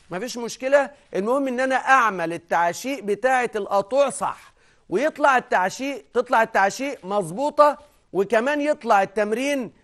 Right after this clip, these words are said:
تمام ومستوي ومظبط على الزاوية القايمة.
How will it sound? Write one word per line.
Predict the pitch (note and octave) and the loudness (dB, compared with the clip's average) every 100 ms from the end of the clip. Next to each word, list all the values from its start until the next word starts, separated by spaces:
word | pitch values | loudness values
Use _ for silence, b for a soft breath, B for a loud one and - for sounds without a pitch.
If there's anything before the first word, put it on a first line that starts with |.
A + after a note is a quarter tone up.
| b | b
تمام | G3 A3 C4+ D4 | -2 2 0 0
ومستوي | A3 G#3+ A3 - C4+ C#4+ D4 | -2 -4 -4 0 4 4 2
ومظبط | B3+ G#3 G3 A#3+ C#4 A#3+ A3+ | -2 -4 -2 0 2 0 2
على | G#3+ | 0
الزاوية | G3+ B3 B3+ | 2 2 2
القايمة. | G#3+ - C#4 C4 D3 | 0 2 2 2 -8